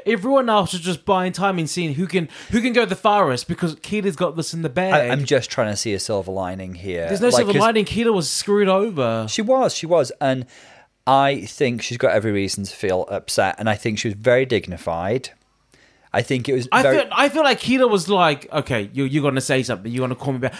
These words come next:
Speaker 1: I feel like she was just like, "Okay, this can't be happening."
Speaker 2: I think she was very honest on the stage when she said, "I'm very surprised." Oh, there we go. This is the outcome. I,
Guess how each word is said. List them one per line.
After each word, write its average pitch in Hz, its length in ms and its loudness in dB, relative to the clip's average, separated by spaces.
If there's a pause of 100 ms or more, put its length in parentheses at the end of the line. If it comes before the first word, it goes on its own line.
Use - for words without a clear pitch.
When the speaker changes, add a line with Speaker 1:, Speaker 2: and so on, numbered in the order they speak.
(120)
Speaker 1:
I 220 80 2
feel 269 160 0
like 214 100 0
she - 220 2
was 220 180 2
just 175 200 -2
like, 151 220 2
"Okay, 151 200 -4
this 139 140 -2
can't 139 200 -2
be 117 100 0
happening." 117 520 0
Speaker 2:
I 127 80 0
think 135 200 0
she 131 100 -2
was 123 40 -2
very 127 180 4
honest 110 560 0
on 123 120 -2
the 113 60 0
stage 98 400 4
when 98 80 -4
she - 100 -6
said, 92 240 2
"I'm 92 80 -2
very 87 180 2
surprised." 87 880 -4 (920)
Oh, 85 360 2 (1500)
there 147 200 4
we 147 80 0
go. 113 260 2
This 120 240 -2
is 131 80 -4
the 120 140 2
outcome. 98 720 -2 (180)
I, 113 220 2